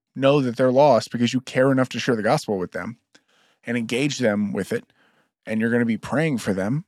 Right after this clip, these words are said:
and, and all of these things, but it, it's a relationship. Uh, and again, as, as we've mentioned on here before, Christians should not be able to say honestly,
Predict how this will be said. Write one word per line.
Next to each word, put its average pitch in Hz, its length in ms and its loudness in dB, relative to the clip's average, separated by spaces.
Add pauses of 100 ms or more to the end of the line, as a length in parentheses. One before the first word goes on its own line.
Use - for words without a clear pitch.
(140)
and, 107 400 -2
and 117 140 -4
all 143 180 6
of 143 80 2
these 135 180 2
things, 151 180 -4
but 127 180 -2
it, 123 200 -4
it's 131 160 -6
a 131 60 -4
relationship. 113 720 -2 (680)
Uh, 110 380 -2 (120)
and 120 140 -2
again, 135 320 0
as, 120 220 -2
as 117 180 -8
we've 120 200 0
mentioned 123 340 0
on 120 120 2
here 123 100 -2
before, 123 360 2
Christians 160 540 -4
should 156 340 -4
not 135 360 -2 (100)
be 139 200 -2
able 139 180 0
to 131 80 -6
say 131 240 -2
honestly, 113 480 -2